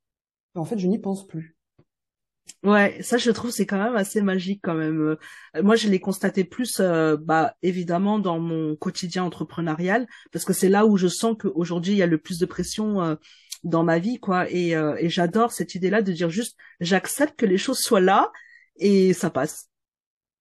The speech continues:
Speaker 1: C'est ça. Oui, il y a énormément de pression dans l'entrepreneuriat actuellement.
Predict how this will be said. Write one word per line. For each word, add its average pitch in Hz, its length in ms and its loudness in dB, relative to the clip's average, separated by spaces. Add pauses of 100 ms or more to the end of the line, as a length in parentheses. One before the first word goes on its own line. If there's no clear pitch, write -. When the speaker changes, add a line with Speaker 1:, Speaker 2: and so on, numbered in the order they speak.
(100)
Speaker 1:
C'est 202 80 -14
ça. 175 280 -10 (220)
Oui, 175 180 -4
il 180 80 -6
y 185 60 0
a 180 40 0
énormément 180 460 0
de 185 80 -4
pression 190 420 -8
dans 180 100 -4
l'entrepreneuriat 170 760 -6
actuellement. 170 680 -8